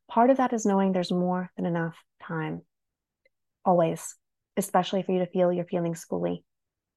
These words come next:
And the more we lean in, the quicker they tend to move anyway, right? More than enough time, always. So if there is no other thing that you work on when it comes to abundance, work on there being plenty of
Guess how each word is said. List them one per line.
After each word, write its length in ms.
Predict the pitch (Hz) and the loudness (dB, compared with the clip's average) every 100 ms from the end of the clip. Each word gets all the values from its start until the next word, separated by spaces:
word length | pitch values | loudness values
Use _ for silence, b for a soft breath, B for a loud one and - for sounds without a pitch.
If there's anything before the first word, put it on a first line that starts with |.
| _ - | _ 0
And 100 | 196 | 4
the 60 | |
more 240 | 202 226 220 | 6 4 4
we 120 | 190 | 2
lean 200 | 180 175 | 0 -2
in, 180 | 185 165 | -2 -2
the 80 | |
quicker 260 | 165 175 175 | -4 -4 -4
they 120 | 170 | -4
tend 220 | - 175 | -4 -6
to 60 | 165 | -4
move 180 | 170 170 | -6 -6
anyway, 360 | 190 175 - 180 | -6 -6 -6 -4
right? 280 | 170 170 190 - _ _ b b b b _ _ | -2 -2 -4 -10 _ _ b b b b _ _
More 320 | 196 196 202 214 | 2 4 4 4
than 100 | 208 | 2
enough 220 | 190 175 | 0 -4
time, 320 | - 165 185 _ _ _ _ _ _ _ _ _ _ _ _ | -10 -12 -12 _ _ _ _ _ _ _ _ _ _ _ _
always. 460 | - 175 78 - - _ _ _ _ _ _ b b b | -4 -4 -6 -10 -18 _ _ _ _ _ _ b b b
So 180 | - 196 | 4 6
if 200 | 208 202 | 6 2
there 260 | 226 240 254 | 4 4 4
is 140 | 240 - | 2 -2
no 400 | - 196 214 233 240 | -2 2 4 4 2
other 280 | 214 214 190 | 2 0 -2
thing 180 | 196 185 | -4 -4
that 180 | 175 - | -4 -2
you 80 | |
work 280 | 180 165 165 | 0 0 -2
on 260 | 175 180 190 | -4 -4 -4
when 100 | 185 | -6
it 60 | |
comes 320 | - 190 190 180 | -6 -2 -2 -2
to 120 | 196 | -4
abundance, 720 | 180 170 170 170 _ - - _ _ _ _ _ _ _ _ _ | -4 -4 -6 -8 _ -20 -20 _ _ _ _ _ _ _ _ _
work 300 | 196 196 220 | 2 4 6
on 80 | 240 | 4
there 120 | 233 | 4
being 280 | 226 190 185 | 4 0 0
plenty 440 | - 175 165 185 180 | -4 -6 -2 -4 -2
of 220 | 180 165 | -2 -4